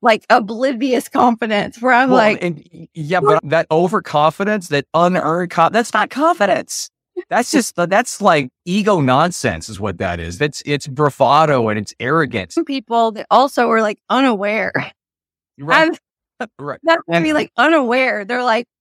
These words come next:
Speaker 2: Yeah.
Speaker 1: "No, yeah." And I'm like, "You don't even know." And then they come back
Speaker 2: Right.
Speaker 1: and they're, "That was much harder." I'm like, "Yeah." It's like Kanye confidence. They really think
Speaker 2: Right, yeah.
Speaker 1: that will happen for them.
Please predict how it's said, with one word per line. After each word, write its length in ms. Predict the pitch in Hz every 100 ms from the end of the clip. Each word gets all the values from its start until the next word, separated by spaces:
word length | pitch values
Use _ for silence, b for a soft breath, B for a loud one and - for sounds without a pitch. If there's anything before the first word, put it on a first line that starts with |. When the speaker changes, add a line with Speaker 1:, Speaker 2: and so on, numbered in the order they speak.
| _
Speaker 2:
Yeah. 80 | -
Speaker 1:
"No, 180 | 311 339 294 320
yeah." 200 | 302 226
And 100 | 247
I'm 80 | 262
like, 160 | 262 220
"You 140 | 254
don't 240 | 427 494 453
even 280 | 269 220 208
know." 400 | 226 269 233 190
And 120 | 233
then 100 | 294 285
they 120 | 302
come 300 | - 254 226
back 300 | 247 254 254
Speaker 2:
Right. 100 | -
Speaker 1:
and 120 | 240
they're, 120 | 233 226
"That 140 | 285 285
was 180 | 349 285
much 340 | 269 277 -
harder." 440 | 247 254 254 214 220
I'm 100 | 240
like, 220 | 240 233 _
"Yeah." 540 | 196 233 381 403 208 - - -
It's 140 | 262
like 160 | 277 -
Kanye 500 | - 277 294 269 240 -
confidence. 560 | 226 214 208 196 -
They 160 | 247 302
really 320 | 262 285 285
think 280 | 285 311 285
Speaker 2:
Right, 120 | 156
yeah. 120 | 147 139 _ _ _ _
Speaker 1:
that 160 | 262 277
will 180 | 262 269
happen 340 | 294 427 349 247
for 140 | 247
them. 380 | 233 208 - -